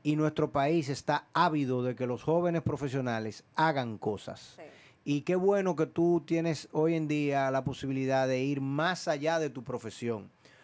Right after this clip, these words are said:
Speaker 1: O sea, más allá de tú salvarme una muela o salvarme, eh, eh, mi, mi expresión facial, digamos, por un tema, eh, odontológico, tú tienes ahora la posibilidad de transformar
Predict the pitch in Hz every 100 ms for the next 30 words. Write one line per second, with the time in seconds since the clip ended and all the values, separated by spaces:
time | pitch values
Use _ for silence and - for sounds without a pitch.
0 | _ - 127 139 175 185 180 180 170 151
1 | 175 165 160 147 147 170 170 165 165 160
2 | 160 165 151 135 131 127 127 120 127 147
3 | 160 160 156 156 147 143 143 131 127 120
4 | 120 127 127 123 113 113 110 127 127 -
5 | 113 - 139 156 151 147 160 147 131 131
6 | 143 131 117 117 - - - _ 117 131
7 | 131 147 151 151 147 143 156 143 147 143
8 | 147 139 120 131 123 127 147 156 147 147
9 | 151 151 139 135 135 131 127 127 143 143
10 | 147 156 - - _ _ _ _ _ 151
11 | 151 139 143 139 135 160 180